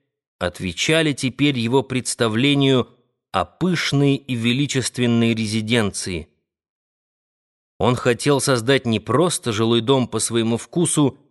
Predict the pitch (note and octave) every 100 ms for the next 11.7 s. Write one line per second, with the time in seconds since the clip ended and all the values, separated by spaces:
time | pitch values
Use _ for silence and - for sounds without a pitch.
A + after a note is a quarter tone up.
0 | _ _ _ _ _ - G#2 A2 D#3+ F3
1 | - - D#3 D3+ - - E3 D3 C#3+ C#3
2 | C#3 C3 A#2 A#2+ - C#3+ A#2 - _ _
3 | _ _ _ _ _ _ _ E2+ E2+ F2
4 | A2 C#3+ - C3 C3 A2 A2+ D#3 C3+ F#2+
5 | - _ _ _ G2+ A#2 C#3 D3+ D3+ C#3+
6 | C#3 - C3+ C3+ G3 - D#3+ C#3+ D3+ D3
7 | D3 C#3 - F3 E3 C#3+ - - C#3 -
8 | C3 G#2 - G2+ E2+ - _ _ _ _
9 | _ _ _ _ _ _ _ _ _ _
10 | _ D3+ D3 B2+ C3 C3 C#3 A#2+ A#2+ -
11 | D3+ D#3 C3+ - B2 -